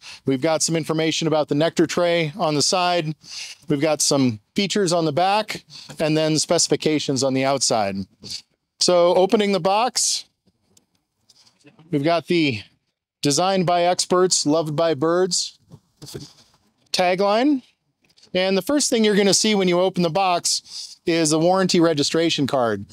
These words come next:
We highly recommend that you register your device as soon as you get it so that we have the serial number, and if you do need any troubleshooting, we can look you up easily.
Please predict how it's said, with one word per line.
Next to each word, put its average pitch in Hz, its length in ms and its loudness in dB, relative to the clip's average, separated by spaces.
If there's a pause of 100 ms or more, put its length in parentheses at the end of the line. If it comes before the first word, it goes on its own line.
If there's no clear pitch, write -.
(280)
We 156 140 2
highly 185 340 2
recommend 156 500 2
that 147 120 2
you 147 140 4
register 156 480 0
your 147 180 2
device 151 520 0 (300)
as 131 120 -2
soon 135 220 0
as 151 100 0
you 139 120 0
get 160 160 2
it 196 140 2
so 175 120 2
that 139 120 0
we 151 100 2
have 151 160 0
the 131 80 0
serial 170 380 0
number, 180 340 0
and 151 100 2
if 139 100 -4
you 147 100 0
do 165 140 0
need 170 200 0
any 156 180 0
troubleshooting, 165 640 2
we 143 80 0
can 139 160 -2
look 139 180 -2
you 135 120 2
up 127 140 0
easily. 104 480 -2